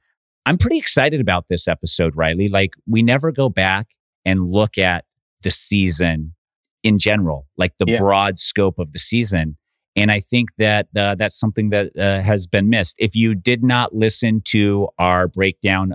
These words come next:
Speaker 1: of the finale last night, go back and listen to that first before you listen to this. Just a heads up: this isn't the finale breakdown. I thought they're so close together,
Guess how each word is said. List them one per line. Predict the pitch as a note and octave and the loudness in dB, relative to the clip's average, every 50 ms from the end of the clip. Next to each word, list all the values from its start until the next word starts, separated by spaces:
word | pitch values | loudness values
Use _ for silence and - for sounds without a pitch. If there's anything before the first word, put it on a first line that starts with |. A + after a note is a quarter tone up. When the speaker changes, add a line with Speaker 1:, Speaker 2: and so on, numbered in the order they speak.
| - | -2
Speaker 1:
of | - F2+ E2+ D#2 D2+ | -2 -2 -2 -2 -4
the | C#2+ E2 | -6 -8
finale | - - - F2 F2 F2 F2+ F#2 G2 G2 G2+ G#2 A2 A2+ - - | -6 -4 -2 0 2 2 2 2 2 2 0 0 0 0 -2 -2
last | D#2+ F2+ F2+ F#2+ F#2+ - - | -2 0 0 0 0 -2 0
night, | G#2+ G#2+ A2 A#2 G#2 - - E2 - _ _ _ _ - | 0 2 2 2 0 -2 -6 -14 -20 _ _ _ _ 0
go | F#2 F#2 | 0 2
back | E2+ G2 F#2 F2 - - | 2 2 0 0 -2 -2
and | E2+ E2+ | -2 -2
listen | E2+ D#2+ - F#2 E2+ | -2 -2 -2 -2 -4
to | - D#2+ | -2 -2
that | E2 D#2+ D#2 - | -2 -2 -2 -4
first | - - A2 B2 - - - - - | -2 -2 0 0 0 -2 -6 -6 -6
before | F#2 E2+ - F#2 F2+ | -6 -4 -2 -2 -2
you | F2+ E2+ | 0 0
listen | F2+ F2+ - - E2+ | -2 -4 -2 -4 -4
to | - F2 | -4 -2
this. | D#2+ F#2+ G#2 G#2 - D2 | 0 0 0 0 -2 -4
Just | D#2 - F#2 - - | -4 -4 -4 -2 -2
a | E2+ - | -2 -2
heads | F#2+ F#2 E2 G2 | -2 -2 0 0
up: | G2+ G2 - - | 0 0 0 -2
this | F2 E2 - | -4 -2 -2
isn't | F#2 F2 D#2+ E2 - | -2 -2 -2 -4 -6
the | D#2+ | -6
finale | - - F2+ E2+ E2 D#2 D#2 | -4 0 0 0 0 0 -2
breakdown. | D2+ C#2+ D2+ D2+ C#2+ - - C#2+ C#2 B1+ - - _ _ _ _ _ _ - | -4 -4 -4 -6 -6 -6 -8 -8 -8 -8 -10 -14 _ _ _ _ _ _ -2
I | F#2 E2+ | -2 0
thought | - F#2+ D#2+ C#2 | 2 0 0 0
they're | - F2+ | -2 -4
so | - - F#2+ F2 | -2 0 -2 -2
close | - - F#2+ F2+ D#2+ - | -2 -2 -2 -2 -2 -4
together, | - D#2 E2+ F2 F2 F2 E2+ E2+ E2 | -4 0 0 2 2 2 0 -2 -4